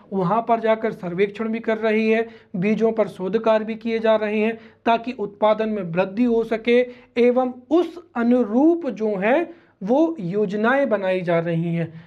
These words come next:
तो कुल मिलाकर किसानों की आवश्यकता से लेकर विपणन तक जो है शोध कार्य किए जा रहे हैं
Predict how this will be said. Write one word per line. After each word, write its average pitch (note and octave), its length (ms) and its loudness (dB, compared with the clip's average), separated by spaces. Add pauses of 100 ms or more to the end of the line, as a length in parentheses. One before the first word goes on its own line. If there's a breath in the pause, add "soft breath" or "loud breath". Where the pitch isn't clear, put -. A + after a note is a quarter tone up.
(100)
तो G3 80 -4
कुल A#3 220 2
मिलाकर A#3 420 2
किसानों G#3+ 500 -4
की A3 160 -10 (100)
आवश्यकता A3 720 -2
से A#3 160 -8
लेकर G#3+ 360 -2 (280 loud breath)
विपणन A#3+ 600 0 (420)
तक A3+ 180 2 (340 soft breath)
जो A3+ 140 0
है A#3 100 2
शोध C4 400 0
कार्य A#3+ 280 2
किए G#3 280 -4
जा G3 180 0
रहे F#3+ 240 -2
हैं B3 300 -2